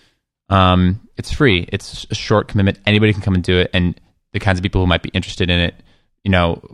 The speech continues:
might not be interested in an eight-week class or, you know, m-, might not have the money to take an eight-week class or just wanna try this thing out. There's a seventy-five-year-old woman and a fifteen-year-old kid, uh, maybe two months ago who did a, a scene together. They were breaking up.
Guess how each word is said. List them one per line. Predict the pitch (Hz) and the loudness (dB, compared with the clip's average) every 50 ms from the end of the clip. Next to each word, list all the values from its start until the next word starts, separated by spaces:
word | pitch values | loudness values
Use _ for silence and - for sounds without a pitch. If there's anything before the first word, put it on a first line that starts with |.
| - _ _ | -20 _ _
might | _ 104 107 107 | _ 0 2 2
not | 101 95 87 | 2 2 2
be | 98 | 2
interested | 95 90 - - 87 | 0 0 -2 -4 -4
in | 85 | -2
an | 87 | -2
eight-week | 82 - 87 - | -2 -4 -6 -6
class | - - 85 82 85 98 - - - | -4 -2 0 0 0 -2 -4 -6 -4
or, | - 104 92 87 - | -2 -2 -2 -2 -2
you | - | -2
know, | 92 90 85 87 | 0 2 2 0
m-, | 85 - 92 - - | 0 -2 -6 -8 -10
might | 85 - 87 82 | -10 -8 -6 -4
not | 82 87 87 | -2 -2 -2
have | 90 82 | -2 0
the | 87 | 2
money | 98 120 117 95 | 2 2 2 0
to | - | -2
take | - 90 85 - | -6 -10 -6 -4
an | 87 | -4
eight-week | 85 82 85 | -4 -6 -8
class | - - 87 85 85 85 - - - - _ _ _ _ _ - | -8 -4 -4 -2 -2 -2 -6 -8 -16 -20 _ _ _ _ _ -2
or | - 104 | -2 0
just | 101 - | 0 2
wanna | 120 127 120 | 2 2 2
try | 101 - - - 90 87 101 | 2 -2 -8 -6 -2 0 0
this | 110 113 - - | 0 0 0 0
thing | 117 117 92 | 0 0 -2
out. | - - - - - _ _ _ _ _ _ _ _ _ _ _ _ _ _ _ _ _ _ _ _ _ _ _ _ _ | -2 -6 -10 -12 -16 _ _ _ _ _ _ _ _ _ _ _ _ _ _ _ _ _ _ _ _ _ _ _ _ _
There's | - - | -10 -8
a | 113 | -6
seventy-five-year-old | - - 120 117 120 113 - 113 104 104 101 95 | -2 0 2 4 4 4 4 2 2 4 2 2
woman | 92 95 95 98 95 | 4 4 4 4 4
and | 92 87 82 | 4 2 0
a | 85 | 0
fifteen-year-old | - - 101 - - 98 98 98 98 | -2 -2 -4 0 0 2 2 2 2
kid, | - - 107 107 107 110 - - _ _ _ _ _ _ _ _ _ - | 2 0 0 0 0 -2 -8 -18 _ _ _ _ _ _ _ _ _ 0
uh, | 95 95 | 2 2
maybe | 92 95 95 95 | 4 4 2 2
two | - 107 | 2 2
months | 98 92 - - | 2 2 0 0
ago | - 110 | 0 0
who | 98 101 | 2 2
did | 98 98 87 87 | 2 2 2 2
a, | 82 85 - - | 2 0 0 -2
a | - 90 90 | -2 -2 -2
scene | - - - 98 98 101 104 | -2 0 2 2 4 4 2
together. | - - 101 104 104 | 2 2 0 2 2
They | 92 95 90 | 2 2 2
were | 87 87 | 2 2
breaking | 87 - 92 87 - 85 85 | 4 2 2 2 2 0 -2
up. | 82 - - | -2 -2 -4